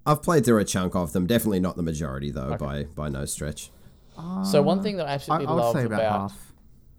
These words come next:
Speaker 2: About the Resident Evil games, and this has sort of been my playlist for the, the past few days, um, is these games have always had really good atmosphere,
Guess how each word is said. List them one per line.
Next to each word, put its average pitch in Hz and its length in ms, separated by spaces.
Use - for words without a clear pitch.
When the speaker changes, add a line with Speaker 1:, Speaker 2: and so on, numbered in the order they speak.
Speaker 2:
About 120 320
the 123 80
Resident 117 300
Evil 107 140
games, 104 380
and 110 480
this 139 160
has 135 140
sort 135 140
of 120 60
been 117 200
my 107 120
playlist 110 440
for 110 180
the, 107 140
the - 160
past - 420
few 120 160
days, 98 480
um, 101 580
is 110 720
these 143 280
games 135 240
have 113 140
always 117 300
had 107 220
really 135 220
good 117 320
atmosphere, 104 720